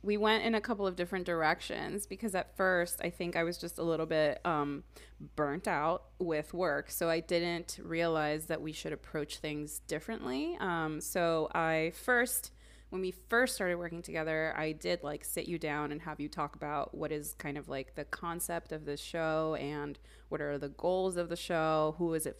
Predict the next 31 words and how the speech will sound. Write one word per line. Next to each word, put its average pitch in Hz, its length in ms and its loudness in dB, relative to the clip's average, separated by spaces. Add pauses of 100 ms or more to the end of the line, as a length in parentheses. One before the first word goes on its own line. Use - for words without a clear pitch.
(120)
for, 165 560 2
what 156 140 -2
are - 20 -4
you 147 80 -4
trying 147 220 -8
to 143 80 -6
do 165 180 -6
with 170 220 -4
it? 160 120 0
And 147 140 -4
this 147 160 -4
is 156 120 -10
where 147 160 -2
we 143 280 -4 (320)
talked 175 320 0
about, 151 460 2
right, 160 200 2
what 143 140 -2
you 160 80 -4
said 151 220 0
earlier 151 300 0
about, 147 440 0
um, 143 380 -2
talking 156 320 -2
to 160 100 -8
both 147 400 0 (480)
healthcare 175 320 0
professionals 185 580 0
and 180 240 0
consumers 190 880 2
and, 160 600 2